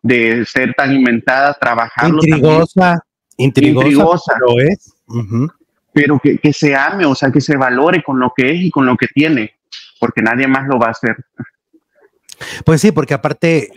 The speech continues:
Speaker 2: ni siquiera tiene una buena relación con los integrantes de su familia, ¿no? O sea,
Speaker 1: No.
Speaker 2: es, es una
Speaker 1: Ahí la
Speaker 2: persona
Speaker 1: estaba
Speaker 2: que
Speaker 1: bufando el, el hermanito, el menor.
Speaker 2: Sí, tiene una, una vida complicada, conflictiva, ¿no? Difícil. Y, y bueno, pues salió Gomita.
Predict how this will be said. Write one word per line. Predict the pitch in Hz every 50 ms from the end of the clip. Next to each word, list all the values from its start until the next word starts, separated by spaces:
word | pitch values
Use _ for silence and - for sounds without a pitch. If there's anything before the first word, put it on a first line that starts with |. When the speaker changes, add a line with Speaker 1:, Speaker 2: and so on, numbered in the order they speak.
| -
Speaker 2:
ni | 127 127 139 151 147
siquiera | 113 127 117 - 147 151
tiene | 151 - 160 147
una | 143 143 139
buena | 127 131 131 135
relación | 131 127 120 113 104 - 123 117
con | - 135 131 123 117
los | 113 107 - -
integrantes | 113 - 120 107 - 117 104 117 123
de | 110 120
su | 107 110 104
familia, | - 110 107 117 143 156 143 127 120 110 104 101
¿no? | 107 110 120 127 131
O | 131 120
sea, | 110 - 123 120 117 110 101 -
Speaker 1:
No. | 123 117 113 113 113 113 110 101 107
Speaker 2:
es, | - 127 127 123 - -
es | - 143 135 -
una | 165 160
Speaker 1:
Ahí | 156 127 131
la | -
Speaker 2:
persona | - 131 143
Speaker 1:
estaba | 160 151 156 156
Speaker 2:
que | 156
Speaker 1:
bufando | 160 - - 165 151 156 170 160 151
el, | 147 143 139
el | - 135 135 131
hermanito, | 127 123 123 120 131 147 156 - - 139 131
el | 120 117 110
menor. | 117 123 127 139 147 151 - _ _ _ _ _ _ _ _ _ _ _ _ - -
Speaker 2:
Sí, | - 131 - - 180 185 190 175
tiene | - 156 147 151
una, | 165 165 165 160 151 -
una | 143 147 156 156 160
vida | 139 120 120 143 139 151 156 - _
complicada, | - 143 123 113 98 - 110 113 - - 156 151 139 147 147
conflictiva, | - - 135 120 110 - - 107 107 - _ _ - 175 175 143 143 143 160 196 233 233 _
¿no? | - 139 135 147 175 214 190
Difícil. | 143 110 120 113 - - 170 175 - - - - 139 139 170 175 - - - - - - - - _
Y, | - - 175 175 165 160 165 156 151
y | 180
bueno, | 180 226 285 320 339 220
pues | 196 180 160
salió | - 170 170 170 185 185 170
Gomita. | 156 156 131 127 113 95 - - -